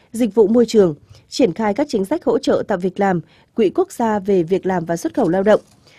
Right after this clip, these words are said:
tăng cường dự báo và kết nối cung cầu lao động với các tỉnh trong khu vực và cả nước. Tổ chức các hoạt động giao dịch việc làm, chú trọng tạo việc làm, quản lý lao động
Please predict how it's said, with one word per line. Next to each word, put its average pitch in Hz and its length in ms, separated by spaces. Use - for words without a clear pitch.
tăng 330 120
cường 226 280
dự 208 160
báo 196 260
và 208 160
kết 277 220
nối 190 160
cung 226 180
cầu 180 220
lao 202 160
động 202 180
với 208 240
các 349 220
tỉnh 190 300
trong 202 240
khu 220 140
vực 185 240
và 175 80
cả 175 140
nước. 233 260
Tổ 233 160
chức 320 180
các 370 140
hoạt 269 160
động 202 240
giao 233 180
dịch 202 240
việc 185 200
làm, 185 220
chú 254 140
trọng 247 300
tạo 196 160
việc 180 200
làm, 185 240
quản 214 260
lý 175 100
lao 247 160
động 208 180